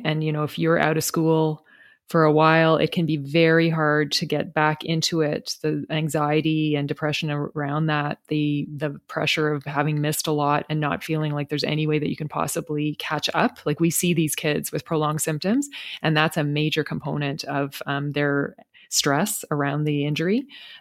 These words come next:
Um, and so I think anything that you can do to sort of normalize and get them back into kind of a somewhat regular routine,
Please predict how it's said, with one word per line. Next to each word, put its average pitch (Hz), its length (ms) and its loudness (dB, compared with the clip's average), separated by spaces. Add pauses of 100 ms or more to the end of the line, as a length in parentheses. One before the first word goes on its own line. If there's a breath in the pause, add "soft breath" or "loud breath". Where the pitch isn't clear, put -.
Um, 147 340 0
and 160 160 0
so - 240 2
I 156 100 0
think - 220 -2
anything 160 320 0
that 156 120 -2
you 160 100 -2
can 160 100 -2
do 151 240 -2
to - 140 -8
sort 156 180 0
of 147 80 2
normalize 151 680 0
and 156 80 -6
get 151 120 -6
them 147 100 -4
back - 240 -4
into 160 240 -4
kind 160 180 -4
of 147 60 -4
a - 100 -8
somewhat 160 460 -2
regular 151 480 0
routine, 156 480 -4